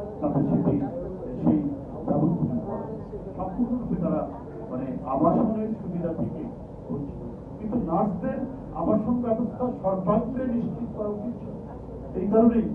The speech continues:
যে তাদের, তাদের তো সার্বক্ষণিক কাজ, মানে, তিন শিফটে কাজ করতে হয়, সেইটা স্ট্রিক্টলি মেইনটেইন হয়। কখনো কখনো দেখা গেছে যে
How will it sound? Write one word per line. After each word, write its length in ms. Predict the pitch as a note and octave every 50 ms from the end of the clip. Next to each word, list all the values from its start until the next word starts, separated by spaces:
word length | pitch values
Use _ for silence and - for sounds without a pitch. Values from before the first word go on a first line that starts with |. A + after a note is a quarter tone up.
| - - - - - - -
যে 80 | E3+ - -
তাদের, 200 | - F3+ F#3 - -
তাদের 220 | - - - A#3+ -
তো 260 | - - A#3+ - E3
সার্বক্ষণিক 600 | G3 G#3+ - - - - - - - - - -
কাজ, 140 | B2 A#2+ - - - - - - - - - - - - - - -
মানে, 260 | - - D3 D3 C#3+ - - - - -
তিন 240 | - - G#3 G#3 -
শিফটে 580 | F3 - - - - - - B3 A#3+ A#3+ A#3
কাজ 180 | A3+ G#3 G3 F#3+ G3 F#3+
করতে 280 | - G#3+ G#3 - - -
হয়, 280 | F3 F#3 G#3 G#3+ A3+ A3+ - - - - - - - - - - - - - - -
সেইটা 540 | F#3 F#3 G3+ G#3 F#3+ - - G#3 G3+ G3+ - - - - - - - -
স্ট্রিক্টলি 380 | - - D3 C#3+ C#3 - -
মেইনটেইন 460 | - B2+ - F#3 F3+ F3 E3+ E3+ E3 -
হয়। 100 | - C#3 C#3+ - -
কখনো 260 | F#3+ - A3 A#3+ A#3+
কখনো 200 | A#3+ B3 A#3+ -
দেখা 220 | - G#3+ F#3 G3+
গেছে 280 | G#3+ G#3 A3+ - - -
যে 200 | - A#3 A#3